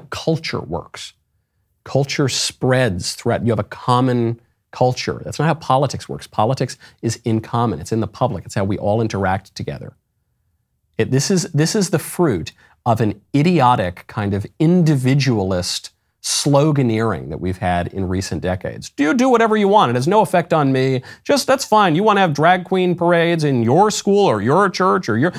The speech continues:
that's fine. And we can't impose our views to kick the drag queens out of the pu-, public square." This is the fruit of that idiotic, ahistorical,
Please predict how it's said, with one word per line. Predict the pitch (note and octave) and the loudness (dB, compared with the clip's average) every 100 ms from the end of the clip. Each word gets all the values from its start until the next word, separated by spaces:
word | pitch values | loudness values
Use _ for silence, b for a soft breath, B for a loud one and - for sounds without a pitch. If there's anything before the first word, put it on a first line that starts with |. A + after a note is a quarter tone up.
| B | B
that's | A3 A#3+ | 2 2
fine. | - G#3+ D#3 | 2 2 2
And | A2 B B | 0 B B
we | G3 C4+ | 2 4
can't | A3+ G#3 | 2 2
impose | E3 G3+ G#3+ D#3 | 2 2 4 4
our | A#3+ A3 | 4 4
views | B2 C3 D3+ D3 | 2 0 0 -2
to | B2 | -2
kick | F#3 F3 | -2 0
the | C3 | 0
drag | D3 E3 | 2 2
queens | D3+ B2 C3 | 0 0 0
out | A#2 | 0
of | |
the | B2 G2+ | -2 -4
pu-, | - C3 | -6 -10
public | - A#2 A2+ | -4 -4 -4
square." | - C#3+ - b b b _ _ _ B2 - _ | -2 -4 -4 b b b _ _ _ -8 -8 _
This | C#3 C3+ G3 - | 0 4 4 2
is | G#3 | 0
the | E3+ | 0
fruit | - E3 A2 | 0 0 0
of | A#2 A2+ | 0 2
that | F#2+ - - | 0 0 0
idiotic, | D3 C#3+ G#2 F#2+ F#2+ - _ _ _ C3+ | 4 4 4 2 0 -4 _ _ _ 0
ahistorical, | C#3+ D3+ D3 - A#2 G2 F#2 G2 F2 D#2+ | 2 2 0 0 0 2 0 -2 -4 -4